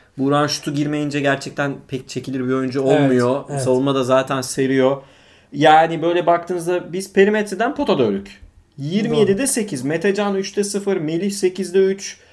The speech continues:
Speaker 1: Ee, yani çift taneli verimlilik puanı üreten bir tane oyuncumuz var. Larkin değil, Alperen. O da zaten hattından fazlasını, ya çocuk daha çok genç. Tabii
Speaker 2: Doğru.
Speaker 1: ki Mirobilan'dan ders alacak. Zaten öyle öyle oyuncu olursunuz.
Speaker 2: Aynen öyle.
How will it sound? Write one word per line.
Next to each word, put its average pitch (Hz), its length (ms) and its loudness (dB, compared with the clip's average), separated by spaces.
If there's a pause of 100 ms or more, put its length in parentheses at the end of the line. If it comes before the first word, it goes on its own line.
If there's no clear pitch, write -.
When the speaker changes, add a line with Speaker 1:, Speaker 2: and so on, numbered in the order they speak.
(440)
Speaker 1:
Ee, - 80 -4 (1200)
yani 160 260 4
çift 285 340 -2
taneli 196 560 2
verimlilik 196 440 2
puanı 165 280 2
üreten 175 440 0 (140)
bir 240 100 -6
tane 190 220 0
oyuncumuz 135 440 -4
var. 202 300 -6
Larkin 147 380 0
değil, 131 180 -4
Alperen. 156 460 -4 (220)
O 202 120 -2
da 208 80 0
zaten 196 340 0
hattından 165 520 -6
fazlasını, 151 520 -4
ya 131 280 0 (100)
çocuk - 380 -6
daha 143 220 0
çok 135 260 -6
genç. 127 360 0 (220)
Tabii 175 180 4
Speaker 2:
Doğru. 160 120 8
Speaker 1:
ki 147 60 6
Mirobilan'dan 143 640 4
ders 131 260 4
alacak. 110 380 0
Zaten 147 280 2
öyle 165 260 6
öyle 180 160 6
oyuncu 135 320 2
olursunuz. 107 580 -6
Speaker 2:
Aynen 160 280 4
öyle. 165 220 -2